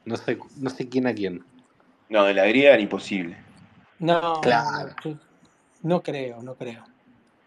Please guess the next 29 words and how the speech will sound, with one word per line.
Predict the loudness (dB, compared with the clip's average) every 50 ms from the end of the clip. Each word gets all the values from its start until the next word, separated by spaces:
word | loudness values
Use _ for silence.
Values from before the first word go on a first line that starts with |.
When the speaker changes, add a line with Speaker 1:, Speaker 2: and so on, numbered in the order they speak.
| _ _ _ _ _ _ _ -12
Speaker 1:
La | -6 -2 0 0
griega, | 2 2 4 4 4 4 4 2
imposible, | 0 -2 -2 -2 0 2 2 4 4 4 2 0
es | -4 -6 -10 -16 -12
medio, | -6 -2 0 0 0 0 -2
con | 0 4
Speaker 3:
Pero | 4 6
Speaker 1:
medio | 6 6
Speaker 3:
son | 6 6
Speaker 1:
foro. | 6 4 2
Speaker 3:
sospechas, | 2 0 -2 -2 -2 -2 -2 -4 -6 -6 -4 -4
¿viste? | -4 -4 -4 -6
Son, | -6 -4 -2 -2 -2 -2 -4 -8 -10
son | -8 -6 -6 -6
conjeturas, | -6 -8 -10 -10 -10 -10 -12 -8 -6 -6 -6 -4 -4 -6 -6 -8 -12
no | -12
tienen | -12 -12 -12 -10 -8
ningún | -8 -8 -8
fundamento, | -8 -12 -12 -8 -8 -6 -6 -6 -8 -8 -8 -10 -8
no | -8
hay | -8 -8
ni | -8 -10 -14 -14
pruebas. | -8 -4 -2 -2 0 0 -4 -4 -6 -8 -10 -10 -12 -18 _ _ _ _ _ _ _ _ _ _ _ -20 -20 -18 -16 -14 -12 -8 -2 0
Speaker 1:
A | 2 4
mí, | 8 10
Speaker 2:
Claro. | 10 10 10 8 6 4 -2 -14 -20 -20 -20 -20 -20 _ _ _ _ _ _ _ 0
Speaker 1:
a | 2
mí | 4 4
me, | 4 4 4 2